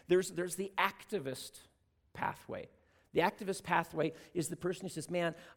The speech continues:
I feel closest to God when I'm, when I'm sort of fighting injustice." Favorite passages in the Bible? Man, when Jesus turns over the table in the temple, that was awesome,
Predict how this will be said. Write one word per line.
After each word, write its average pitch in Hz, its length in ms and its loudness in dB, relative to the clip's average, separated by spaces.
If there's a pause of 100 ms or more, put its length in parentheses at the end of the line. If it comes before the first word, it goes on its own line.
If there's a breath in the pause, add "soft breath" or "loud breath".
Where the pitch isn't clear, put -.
I 175 120 0
feel 226 160 -2
closest - 460 -4
to - 60 -14
God 156 260 8
when 151 140 2
I'm, 160 320 2 (180)
when 151 160 2
I'm 160 120 4
sort 160 160 -4
of 139 80 0
fighting 170 500 -2
injustice." 120 880 -6 (340 soft breath)
Favorite 180 340 4
passages 165 500 6
in 160 80 0
the 143 60 2
Bible? 151 420 6
Man, 143 180 2
when 123 100 -2
Jesus 131 280 -4
turns 139 280 -2
over 131 140 2
the 123 100 -4
table 143 380 -4
in 131 60 -4
the 110 100 -6 (140)
temple, 175 320 0
that 151 100 6
was - 100 -4
awesome, - 340 6